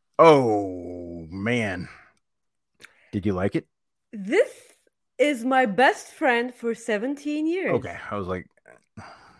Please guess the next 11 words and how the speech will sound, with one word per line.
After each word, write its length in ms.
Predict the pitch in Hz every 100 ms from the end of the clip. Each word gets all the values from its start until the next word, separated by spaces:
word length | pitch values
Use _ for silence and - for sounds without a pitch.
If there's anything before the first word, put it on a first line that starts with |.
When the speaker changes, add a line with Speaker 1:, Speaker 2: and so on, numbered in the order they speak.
| _ _ _ _ _ _ - _ _ _ _ _
Speaker 2:
Seventeen 960 | - - 339 403 480 494 392 392 370
years, 460 | 294 370 320 254 214
and 160 | 277 -
she 180 | 285
has 260 | 302 330 285
no 240 | 294 320
idea 380 | 294 240 269 320
that 160 | 214 214
I 120 | 190
hate 200 | 226 240 175
raisins. 560 | 240 262 151 - -